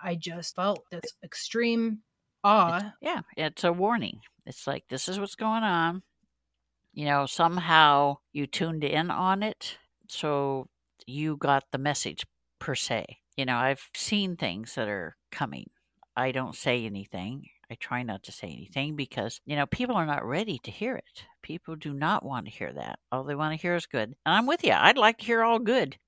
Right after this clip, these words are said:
Speaker 2: But unfortunately, I can't tell you it's all good because it's not. There are things that are coming that are not so good. That's why I'm fighting now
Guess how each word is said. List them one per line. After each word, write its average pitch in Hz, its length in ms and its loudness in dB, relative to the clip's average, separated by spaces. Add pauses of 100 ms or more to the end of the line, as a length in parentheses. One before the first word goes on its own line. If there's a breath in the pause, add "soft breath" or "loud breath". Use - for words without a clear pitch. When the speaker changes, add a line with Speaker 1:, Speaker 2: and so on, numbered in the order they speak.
Speaker 2:
But 156 260 4
unfortunately, 170 800 2 (280)
I 156 80 -2
can't 214 300 -2
tell 285 180 0
you 208 180 0
it's - 160 -4
all 101 160 2
good 98 340 -8 (340)
because 139 600 -6
it's - 320 -12
not. 311 280 -2 (140)
There 151 220 0
are 202 60 -4
things 226 360 -6
that 185 100 -6
are 175 100 -6
coming 170 440 -4
that 147 120 -4
are 143 280 -4
not 175 260 0
so 185 160 -2
good. 180 340 0
That's 196 360 2
why 208 460 2 (260)
I'm 196 200 -4
fighting 202 520 0
now 208 420 0